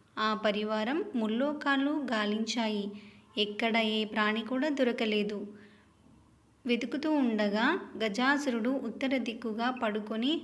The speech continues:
మరణస్థితిలో ఉన్నాడు. ఆ గజాసురుని శిరస్సును తెచ్చి బాలుని మొండానికి అతికించి సజీవుని చేశాడు పరమశివుడు. పార్వతీదేవి ఆనందించింది.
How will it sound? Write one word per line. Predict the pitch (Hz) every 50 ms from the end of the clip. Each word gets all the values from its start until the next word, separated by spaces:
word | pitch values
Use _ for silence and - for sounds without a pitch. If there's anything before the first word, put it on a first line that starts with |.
| - -
మరణస్థితిలో | 269 220 220 220 220 233 247 285 277 285 - - 233 220 - 214 226 247
ఉన్నాడు. | 262 254 233 220 214 208 214 208 208 196 202 190 - - - - - - - - - - _ _ -
ఆ | 240 226 226 214 190
గజాసురుని | 214 202 226 226 226 226 220 - 233 208 214 214 214 214
శిరస్సును | - - 226 202 262 294 294 294 - 262 233 226 226 233 233 - - - - - - - -
తెచ్చి | 269 285 285 285 - - 247 240
బాలుని | - 202 208 220 214 226 247 285 294 294 294 285 294 285
మొండానికి | 262 233 226 220 220 220 226 233 254 277 294 294 294 269 269 262 -
అతికించి | 254 226 202 220 214 - 214 208 208 208 208 220 220 220 220 - - - - - - -
సజీవుని | - 240 220 196 196 247 277 277 277 262 262 254 247 - -
చేశాడు | 233 214 214 202 208 214 214 214 233
పరమశివుడు. | 294 294 285 247 233 220 214 214 208 - 226 214 208 196 208 202 - - - - - - - - - - _ _ -
పార్వతీదేవి | 247 220 226 240 285 302 302 311 294 277 240 240 233 220 226 254 262 254 240
ఆనందించింది. | 226 214 214 226 233 233 226 226 220 202 208 - 220 208 202 202 202 196 202